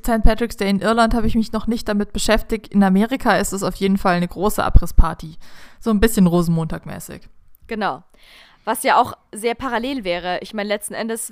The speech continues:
Speaker 2: fußt ja dieses ganze Rosenmontagsdings und so, hat ja auch ein bisschen was mit dem katholischen Glauben zu tun. Und danach beginnt dann die große Fastenzeit, deswegen jetzt lieber noch mal
Speaker 1: Also in
Speaker 2: reinhauen.
Speaker 1: Köln auf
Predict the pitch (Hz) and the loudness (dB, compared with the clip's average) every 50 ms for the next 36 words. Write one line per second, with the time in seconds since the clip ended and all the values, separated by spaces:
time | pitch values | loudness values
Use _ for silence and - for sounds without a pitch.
0 | - - - - 240 233 - - 226 208 190 214 196 196 196 - - 202 202 220 | -16 -18 -16 -14 -14 -14 -10 -8 -8 -8 -8 -10 -12 -12 -12 -8 -6 -6 -6 -6
1 | 220 - - 208 202 196 196 196 196 190 196 _ _ - 180 180 180 185 180 180 | -8 -10 -8 -6 -4 -4 -4 -4 -6 -8 -10 _ _ -12 -12 -10 -10 -10 -8 -8
2 | 208 262 - 294 247 269 - - - 240 247 285 - - 226 247 - 254 240 247 | -8 -6 -4 -4 -6 -6 -6 -10 -10 -10 -10 -10 -10 -10 -12 -10 -8 -6 -6 -6
3 | 240 247 220 - 196 139 190 - 254 226 254 - - 226 226 - 233 208 233 214 | -6 -8 -8 -6 -4 -4 -4 -4 -6 -10 -12 -10 -10 -10 -10 -10 -10 -12 -12 -12
4 | - 220 202 - 214 214 202 202 - 190 190 170 190 - 302 302 - 302 - - | -12 -14 -14 -12 -12 -12 -12 -12 -12 -10 -6 -4 -4 -4 -6 -8 -12 -14 -14 -10
5 | 330 311 311 311 311 311 320 _ - - - - - - - - 214 214 220 220 | -10 -8 -8 -8 -8 -10 -14 _ -20 -20 -20 -20 -20 -20 -18 -12 -8 -6 -6 -4
6 | 226 226 233 226 - 240 220 - 220 220 226 214 208 190 - 190 196 208 - - | -2 -4 -4 -4 -6 -10 -10 -10 -8 -8 -6 -8 -8 -8 -10 -10 -12 -10 -4 -2
7 | 233 269 285 - - 294 - - 277 247 262 254 247 233 - 220 220 185 190 214 | -2 -2 -2 -2 -6 -6 -6 -4 -4 -4 -4 -6 -8 -10 -8 -8 -8 -8 -8 -10
8 | - - 233 226 208 208 202 202 - 196 196 185 196 185 - 202 202 196 - 190 | -10 -10 -10 -8 -6 -6 -6 -4 -2 -2 0 0 0 0 0 0 0 2 0 0
9 | 202 214 247 254 269 294 294 285 262 226 220 240 - | 2 2 4 4 4 4 2 0 -2 -4 -4 -4 -4